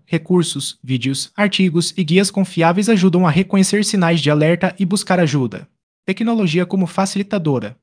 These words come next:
plataformas digitais de saúde mental aproximam pacientes de profissionais credenciados com rapidez. Eventos de vida desafiadores, crises econômicas, mudanças no trabalho ou eventos traumáticos incentivam a busca por orientação.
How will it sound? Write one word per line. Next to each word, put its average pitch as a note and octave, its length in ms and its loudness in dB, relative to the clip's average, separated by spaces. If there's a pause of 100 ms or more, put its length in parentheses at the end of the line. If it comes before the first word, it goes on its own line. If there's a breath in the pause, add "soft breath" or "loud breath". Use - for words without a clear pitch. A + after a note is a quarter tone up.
plataformas F3+ 600 -2
digitais F#3 500 0
de F3 140 -2
saúde F#3 440 0
mental F3 380 0
aproximam F#3 560 -2
pacientes F3+ 560 -2
de F#3 100 -2
profissionais F#3+ 640 -4
credenciados E3+ 760 -2
com D#3 140 -2
rapidez. B2+ 760 -6 (380)
Eventos E3+ 420 -2
de F3+ 140 0
vida F3 280 -2
desafiadores, E3+ 880 -2 (140)
crises D#3+ 380 -4
econômicas, D#3 840 -4
mudanças D#3+ 520 -2
no F3+ 100 -2
trabalho E3 600 0
ou G3+ 140 0
eventos G3+ 380 0
traumáticos D3+ 680 -2
incentivam F3 600 -2
a D3+ 60 0
busca D#3 360 -4
por F3+ 160 -4
orientação. F3 680 -4